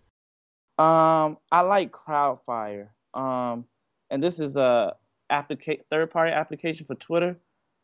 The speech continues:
and this lets you, you know, unfollow your, un-, you know, go through and clean stuff up in your Twitter. You know, people who don't follow back, people who don't follow within two months, three months,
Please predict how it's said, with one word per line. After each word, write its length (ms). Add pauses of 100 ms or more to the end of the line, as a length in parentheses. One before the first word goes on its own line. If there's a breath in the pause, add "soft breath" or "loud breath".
(200)
and 160
this 160
lets 260
you, 600
you 140
know, 220
unfollow 560
your, 140 (200)
un-, 280 (360)
you 120
know, 160
go 220
through 260
and 140
clean 320
stuff 340
up 180
in 140
your 220
Twitter. 380 (300)
You 120
know, 160
people 280
who 100
don't 220
follow 280
back, 360
people 200
who 120
don't 220
follow 240
within 400 (340 soft breath)
two 220
months, 360
three 260
months, 420